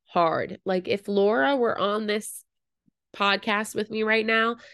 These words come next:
she would be popping in here saying, like, "That's really hard to do." And she knows it. And she's a hundred percent right. And so is Alejandra.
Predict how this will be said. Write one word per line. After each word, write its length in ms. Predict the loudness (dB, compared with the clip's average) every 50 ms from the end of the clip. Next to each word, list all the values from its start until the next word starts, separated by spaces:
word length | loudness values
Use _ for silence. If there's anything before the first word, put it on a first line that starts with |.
| -20 _ _
she 300 | -12 -6 0 2 4 4
would 140 | 6 6 6
be 120 | 6 4 2
popping 440 | 4 4 4 4 4 2 2 2
in 140 | 2 2 2
here 200 | 2 0 0 0
saying, 320 | 0 0 0 0 0 0 -2
like, 260 | -4 -4 -4 -6 _ _ _ _ _ -10
"That's 420 | -6 -2 -2 -2 -2 -4 -8 -18 -20 -20
really 460 | -12 -2 2 6 6 6 6 4 2
hard 320 | 0 -2 -4 -6 -6 -6
to 80 | -8 -10
do." 260 | -10 -10 -10 -12 -14 _ _ _ -2
And 320 | 0 0 0 0 -2 -6 -10 _ _
she 240 | -10 -4 -2 -2 2
knows 280 | 2 2 2 0 -2 -6
it. 140 | -8 -10 -12 _ _ _ _ _ _ _ _ -4
And 100 | -4 -2
she's 180 | 0 0 0 2
a 40 | 2
hundred 240 | 4 2 2 2 0
percent 300 | -2 -2 0 0 0 2
right. 220 | 2 2 2 0
And 300 | -2 -4 -6 -6 -8 -10 -12
so 240 | -6 0 2 4 4
is 80 | 4 4
Alejandra. 580 | 2 2 2 2 0 0 -2 -2 -4 -6 -6